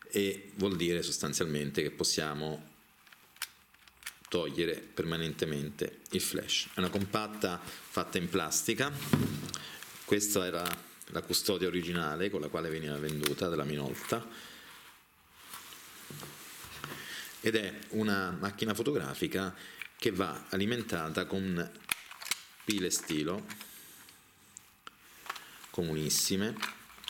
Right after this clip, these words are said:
e aveva nella parte frontale anche il copriobiettivo. È una macchina fotografica del millenovecentonovantaquattro che ha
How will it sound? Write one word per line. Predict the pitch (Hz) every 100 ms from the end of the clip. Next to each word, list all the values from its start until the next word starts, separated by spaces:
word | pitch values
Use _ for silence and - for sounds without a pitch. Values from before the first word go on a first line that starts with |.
| - - - - - - - - - - - - - - - - - - - - - - -
e | 110
aveva | 98 90
nella | 92 104
parte | 110 104 131
frontale | 143 120 - 67 73
anche | 73 71 69 82 73 - - - - - - - - - -
il | 104
copriobiettivo. | - 82 90 78 82 - 67 69 - - - - - - - - - - - -
È | -
una | 101
macchina | 107 110 120
fotografica | 107 95 95 95 92 90
del | 87
millenovecentonovantaquattro | 104 98 87 82 85 87 85 85 80 85 110 95 69 71 - 110 110 - - - - - -
che | - 104 - - -
ha | 98 80